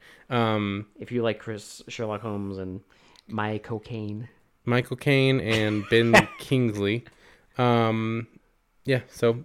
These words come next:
Speaker 1: go watch those three. Uh, view this director. He deserves it.
Speaker 2: Yes,
Speaker 1: Um,
Speaker 2: he deserves more.
Speaker 1: and,
Speaker 2: More
Speaker 1: uh,
Speaker 2: love.
Speaker 1: thank you so much for listening for They Mostly Come Out at Night. This has been Will.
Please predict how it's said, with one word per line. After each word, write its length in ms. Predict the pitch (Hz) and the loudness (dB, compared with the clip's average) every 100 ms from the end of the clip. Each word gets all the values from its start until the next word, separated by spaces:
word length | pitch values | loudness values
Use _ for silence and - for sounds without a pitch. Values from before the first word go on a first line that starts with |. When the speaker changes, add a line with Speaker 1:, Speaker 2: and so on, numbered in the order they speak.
| - | 8
Speaker 1:
go 160 | 180 | 10
watch 280 | 202 196 - | 12 10 8
those 300 | 160 147 139 | 8 8 6
three. 440 | - 135 127 117 - - - - | 4 4 6 2 -2 -20 -20 -6
Uh, 300 | 117 117 110 110 - 120 - | 0 2 2 0 -8 -20 -16
view 220 | 135 131 131 | -4 2 4
this 140 | 123 | 2
director. 680 | - 117 107 - 107 107 110 - | 2 2 2 2 2 2 -4 -18
He 300 | - 120 120 | -6 -2 0
deserves 420 | 117 101 101 95 | 0 0 0 2
it. 260 | 98 - _ - | 0 -2 _ -2
Speaker 2:
Yes, 220 | 120 107 | 0 2
Speaker 1:
Um, 200 | 107 123 - | -2 -6 -8
Speaker 2:
he 60 | 123 | -4
deserves 360 | 113 123 113 | 2 2 2
more. 280 | 110 104 95 - | -2 -2 -4 -2
Speaker 1:
and, 220 | 113 107 | 2 4
Speaker 2:
More 120 | 110 | 4
Speaker 1:
uh, 100 | 113 | 4
Speaker 2:
love. 100 | 113 | 2
Speaker 1:
thank 280 | - 135 131 | 2 0 0
you 60 | 135 | -2
so 160 | 143 | 0
much 180 | 131 127 | 0 0
for 120 | - | -2
listening 480 | 123 131 156 147 151 | -2 0 -2 -2 -4
for 360 | - 123 113 107 | -2 2 4 4
They 120 | 110 | 2
Mostly 380 | 113 127 - 110 | 0 0 0 -4
Come 200 | - 104 | -2 -2
Out 80 | 101 | -2
at 100 | 110 | 2
Night. 300 | 123 156 - | 2 2 0
This 160 | 120 | -4
has 140 | 117 98 | -4 -6
been 220 | 104 98 | -6 -4
Will. 240 | 120 165 | -2 -4